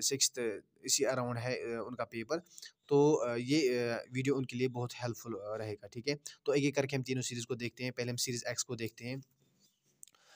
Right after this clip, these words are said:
जो आपका अरबिक का पेपर होता है, उसमें आपको जो मैक्सिमम मार्क्स होते हैं, वो आपको हंड्रेड होते हैं, और जो आपका रहता है टाइम, वो रहता है आपका थ्री आवर्स, ठीक है। प-, पहला आपका जो प-, पार्ट होता है, टोटल में, टोटल आपको इसमें, अ, स-, सिक्स पार्ट्स होते हैं,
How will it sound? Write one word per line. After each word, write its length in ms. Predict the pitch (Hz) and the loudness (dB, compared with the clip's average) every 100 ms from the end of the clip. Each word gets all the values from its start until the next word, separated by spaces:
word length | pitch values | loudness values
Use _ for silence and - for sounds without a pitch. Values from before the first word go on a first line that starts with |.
| _ 135 | _ 8
जो 80 | |
आपका 240 | 156 156 156 | 8 10 8
अरबिक 280 | 151 151 147 | 8 6 6
का 100 | 147 | 6
पेपर 260 | 143 139 | 6 6
होता 200 | 127 131 | 4 4
है, 60 | 131 | 2
उसमें 220 | 127 139 | 2 2
आपको 220 | 123 135 | 2 0
जो 100 | 117 | 0
मैक्सिमम 340 | 117 - 147 131 | 0 0 2 2
मार्क्स 280 | 120 - | 0 0
होते 160 | 120 120 | -4 -2
हैं, 40 | |
वो 80 | 117 | 2
आपको 200 | 113 113 | 2 0
हंड्रेड 320 | 107 120 123 | -4 -4 -2
होते 260 | 123 123 131 | -2 -2 0
हैं, 180 | 131 147 - - - | 0 0 -6 -20 -2
और 180 | 135 131 | 0 4
जो 100 | 135 | 6
आपका 240 | 127 127 | 6 4
रहता 260 | 117 113 113 | 2 2 2
है 80 | 117 | 2
टाइम, 320 | 113 120 139 | 2 2 2
वो 160 | 120 | 2
रहता 240 | 117 113 110 | 0 0 0
है 60 | |
आपका 260 | 107 107 151 - - | 0 0 -2 -4 -8
थ्री 160 | - 117 | -2 0
आवर्स, 300 | 104 101 98 | 0 -2 -2
ठीक 160 | 123 147 | 0 2
है। 360 | 160 - - _ - | 2 -2 -20 _ -2
प-, 280 | 127 123 120 | 0 2 4
पहला 200 | 160 170 | 6 8
आपका 300 | 156 147 147 | 8 8 4
जो 120 | 135 | 2
प-, 60 | 135 | 2
पार्ट 520 | 135 123 - 131 127 | 2 2 4 4 4
होता 140 | 120 127 | 2 -2
है, 60 | |
टोटल 220 | 120 151 151 | 2 4 4
में, 240 | 147 127 | 4 2
टोटल 220 | 143 147 | 2 6
आपको 260 | 139 135 143 | 6 6 4
इसमें, 480 | 139 139 127 120 117 | 2 2 0 0 0
अ, 20 | |
स-, 140 | - 117 | 0 0
सिक्स 380 | 113 - 139 | 0 0 0
पार्ट्स 340 | - 135 135 - | 4 4 4 0
होते 180 | 123 135 | -2 0
हैं, 200 | 160 | 0